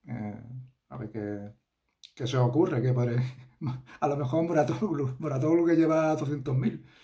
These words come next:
pero vamos, no creo, no creo. Eh, veremos, veremos qué, qué es lo que pasa y lo comentaremos.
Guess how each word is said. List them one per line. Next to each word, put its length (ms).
pero 140
vamos, 140
no 120
creo, 320
no 100
creo. 300
Eh, 260
veremos, 440
veremos 300
qué, 380
qué 100
es 20
lo 60
que 100
pasa 380
y 280
lo 160
comentaremos. 480